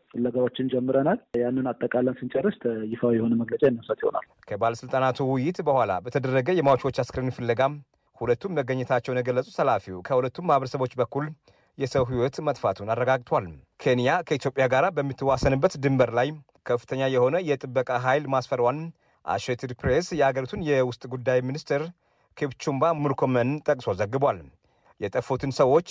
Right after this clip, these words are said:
Speaker 2: ለማግኘት ከኢትዮጵያ መንግስት ባለስልጣናት ጋራም በመተባበር እየሰሩ መሆኑን ገልጿል። ልዩ ስሙ ቶዶጋኒው በተባለው ስፍራ ለተከሰተው ሰሞነኛ ግጭት ፈጣን ምላሽ አልሰጡም በሚሉ ኬንያውያን በኩል ነቀፋ ተሰንዝሮባቸዋል።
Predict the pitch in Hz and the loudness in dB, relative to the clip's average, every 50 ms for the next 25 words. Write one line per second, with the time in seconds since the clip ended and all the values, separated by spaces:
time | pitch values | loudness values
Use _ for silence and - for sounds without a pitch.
0 | 208 190 160 151 143 135 127 113 107 95 - - 107 - 147 131 123 131 127 - | -4 -2 0 0 0 0 0 -2 -6 -10 -14 -16 -8 -4 -4 -2 -2 -4 -2 0
1 | 170 175 160 143 139 135 127 - - 127 135 131 113 - - - 131 131 131 123 | 0 2 2 0 -2 -2 -6 -8 -2 0 0 0 0 -2 -4 -4 0 0 0 0
2 | 120 123 120 120 127 143 160 156 - _ - 120 139 139 143 131 - - 135 127 | 2 2 4 4 4 2 0 -6 -14 _ -2 0 2 2 2 2 2 4 4 4
3 | 120 123 143 156 151 - 165 156 151 - - 139 139 120 98 95 92 98 107 104 | 4 4 0 -2 -4 -2 0 0 0 0 0 0 0 -2 -2 -4 -4 -4 -2 0
4 | 127 131 135 - 156 139 107 87 78 71 - _ - - - 98 110 123 127 135 | 0 0 0 0 0 0 0 -2 -6 -14 -20 _ -20 -14 -8 -2 2 2 4 4
5 | 151 143 - - 143 151 165 190 220 - - 135 131 139 139 123 143 139 143 165 | 4 2 2 0 -2 0 0 0 -2 -2 -2 -2 0 0 0 0 0 -2 -2 -4
6 | 202 165 160 - 175 147 147 143 139 139 139 127 - 156 135 - 160 185 185 - | -4 -4 -2 -2 -2 0 0 -2 -2 -4 -8 -10 -12 -12 -6 -4 -4 -4 -4 -4
7 | - - - 139 - 147 - - 131 - - - - 165 151 147 147 143 139 139 | -6 -6 -6 -8 -8 -8 -8 -8 -6 -6 -6 -4 -4 -4 -2 -2 -4 -4 -4 -4
8 | 135 131 127 131 135 - - 190 - - - - - _ - 120 120 - 127 151 | -6 -6 -6 -8 -8 -6 -6 -6 -4 -4 -6 -8 -10 _ -6 -6 -4 -2 -4 -4
9 | 180 185 170 156 151 156 139 - 147 - - 143 - - 147 143 131 143 139 143 | -4 -4 -6 -4 -2 -2 -2 -2 -4 -4 -4 -6 -6 -8 -6 -4 -4 -4 -4 -4
10 | 156 202 196 - 175 147 143 139 135 131 135 135 131 131 117 - 156 160 165 160 | -6 -8 -6 -4 -4 -4 -2 -2 -2 -2 -2 -2 -4 -4 -4 -4 -8 -10 -10 -12
11 | _ _ _ _ _ _ 156 156 147 - 131 - 107 - 101 92 107 113 117 127 | _ _ _ _ _ _ -8 -8 -6 -6 -8 -8 -8 -10 -10 -14 -14 -12 -8 -8
12 | 131 131 123 139 143 - - 175 160 120 | -6 -4 -4 -4 -4 -4 -4 -4 -4 -4